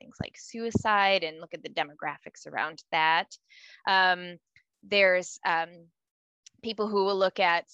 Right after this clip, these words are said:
you know, substance abuse, alcohol, and smoking. So there's, I mean,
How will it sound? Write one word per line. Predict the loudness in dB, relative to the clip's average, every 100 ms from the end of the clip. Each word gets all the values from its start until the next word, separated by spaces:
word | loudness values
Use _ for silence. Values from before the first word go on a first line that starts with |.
| -20 _ -16
you | -10
know, | -8 -8
substance | 0 0 0 -6 -6 -6
abuse, | -8 -6 2
alcohol, | 2 2 -2 -4
and | -4 -6
smoking. | -6 -4 -4 -12 -4
So | 2
there's, | 2 0 _ -20 -4
I | 0
mean, | 0 -2